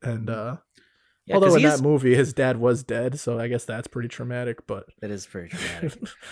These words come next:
Speaker 2: And also, like,
Speaker 1: Anyway,
Speaker 2: yeah,
Speaker 1: you know what I'm
Speaker 2: Valiant, like,
Speaker 1: saying. It's like
Speaker 2: his
Speaker 1: a funny or, like, a more palatable way to make a, a, uh, down on his luck character that they do now, and then this one is just full on, like, yeah, our guy's an alcoholic. He went fucking,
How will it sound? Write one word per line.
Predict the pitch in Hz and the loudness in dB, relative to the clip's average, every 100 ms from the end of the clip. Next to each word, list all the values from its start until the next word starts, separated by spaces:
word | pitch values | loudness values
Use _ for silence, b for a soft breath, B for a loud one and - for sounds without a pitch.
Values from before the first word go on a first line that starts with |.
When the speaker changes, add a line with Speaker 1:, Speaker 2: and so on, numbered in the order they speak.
| B | B
Speaker 2:
And | 185 | 2
also, | 220 247 | 4 4
like, | 226 | 4
Speaker 1:
Anyway, | 277 | 6
Speaker 2:
yeah, | 294 | 6
Speaker 1:
you | |
know | 233 | 8
what | 160 | 6
I'm | 202 | 6
Speaker 2:
Valiant, | 208 190 | 4 4
like, | 165 | 2
Speaker 1:
saying. | 117 | 0
It's | 123 - | -6 -4
like | 131 123 | -4 -2
Speaker 2:
his | 151 135 | -2 -2
Speaker 1:
a | |
funny | - 170 160 143 135 | -2 0 0 0 -2
or, | 135 135 | 0 4
like, | 135 135 | 4 4
a | |
more | 143 151 156 | 6 4 4
palatable | - 143 139 135 120 120 | 2 2 4 4 2 2
way | 120 120 | 0 0
to | - | -4
make | 123 117 113 | -6 -6 -6
a, | 120 117 - b b b b b b _ - | -6 -6 -10 b b b b b b _ -8
a, | 120 117 | -4 -4
uh, | 117 110 | -4 -2
down | 123 123 | 0 0
on | 123 | 0
his | 123 120 | -2 -2
luck | 117 - | -4 -6
character | - 123 117 110 120 113 113 | -2 0 2 0 -4 -4 -2
that | 117 117 | -4 -2
they | 117 | -4
do | 123 117 117 | -4 -6 -6
now, | 117 120 117 120 | -8 -8 -6 -6
and | 117 | -6
then | 113 117 | -4 -2
this | 123 - | -4 -4
one | 117 | -6
is | 110 | -8
just | - - - | -10 -12 -8
full | 117 | -8
on, | 120 | -8
like, | 127 110 127 | -10 -12 -6
yeah, | 147 | -4
our | 123 156 | -2 0
guy's | 175 160 | 0 0
an | 143 | 0
alcoholic. | 139 127 120 117 120 - b b b b | 0 0 -2 -2 -6 -8 b b b b
He | 151 | 2
went | 165 175 170 | 4 2 0
fucking, | - 147 151 135 123 | 0 0 0 -2 -4